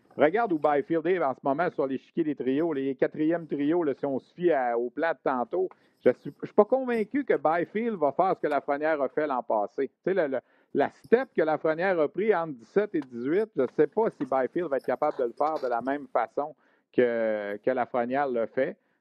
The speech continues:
On le souhaite, là, mais en ce moment, là, c'est pas, il fait pas partie, selon moi, des dix, douze gars les plus importants de l'équipe, Quinton Byfield, en ce moment, là.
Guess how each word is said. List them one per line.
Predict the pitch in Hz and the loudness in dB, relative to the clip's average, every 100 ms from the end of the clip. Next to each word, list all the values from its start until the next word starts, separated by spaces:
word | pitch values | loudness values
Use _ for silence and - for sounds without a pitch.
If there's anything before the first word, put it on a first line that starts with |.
| - | -4
On | 117 | -2
le | 127 | -4
souhaite, | _ 135 214 269 | _ -2 -2 0
là, | 233 233 | -2 0
mais | 135 131 _ - | -2 -4 _ -4
en | 151 | -2
ce | 151 | 0
moment, | 190 190 240 254 | 0 0 0 0
là, | 226 202 - | 0 0 -2
c'est | 143 | -2
pas, | - 214 226 - | 0 0 0 -6
il | 156 | 0
fait | 170 160 | 0 2
pas | 262 | 0
partie, | 220 - 277 240 | -2 -6 -4 -4
selon | - 170 156 | -2 -2 -2
moi, | 147 156 185 | 0 0 0
des | 165 139 127 117 | 0 -2 -2 0
dix, | 190 156 | 0 2
douze | 156 139 120 | -2 0 0
gars | 175 | 0
les | 151 | 0
plus | 123 139 | -2 -2
importants | 151 139 120 - 147 | 0 0 -2 -4 -4
de | |
l'équipe, | 127 120 139 - | -4 -4 -4 -4
Quinton | 120 107 123 110 | -4 -2 -4 -2
Byfield, | 107 101 123 117 - | -2 -2 -2 -4 -4
en | 143 | -6
ce | - | -4
moment, | 123 113 113 | -6 -6 -6
là. | 98 | -10